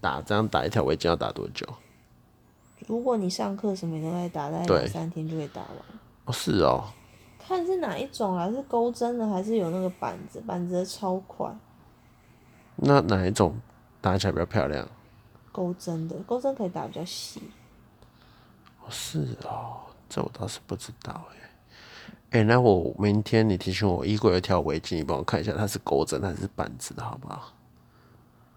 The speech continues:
Speaker 2: 你有这种围巾吗？你不都是
Speaker 1: 有啊，我，我有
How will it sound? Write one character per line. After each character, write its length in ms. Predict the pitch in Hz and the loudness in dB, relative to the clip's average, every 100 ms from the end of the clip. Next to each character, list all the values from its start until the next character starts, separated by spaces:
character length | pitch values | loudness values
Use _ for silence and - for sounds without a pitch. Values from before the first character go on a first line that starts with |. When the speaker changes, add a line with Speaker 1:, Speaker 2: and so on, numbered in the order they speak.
| _ _ _ - - - - _ - - _ - - - - - - | _ _ _ -20 -20 -20 -20 _ -20 -20 _ -20 -20 -20 -20 -20 -12
Speaker 2:
你 200 | 240 277 | -6 2
有 140 | 262 | 2
这 200 | 208 269 | 2 -2
种 240 | 262 196 175 | -2 0 2
围 180 | 170 | 0
巾 340 | 185 - 196 202 | -2 -4 -2 -2
吗？ 320 | 190 180 180 | 0 0 0
你 100 | 175 | -2
不 140 | 170 185 | -4 -6
都 180 | 196 214 | -6 -6
是 300 | 233 226 185 | -4 -4 0
Speaker 1:
有 240 | 123 110 | 4 6
啊， 180 | 127 135 | 8 8
我， 260 | 135 135 104 | 6 6 6
我 200 | 104 | 4
有 60 | 123 | 2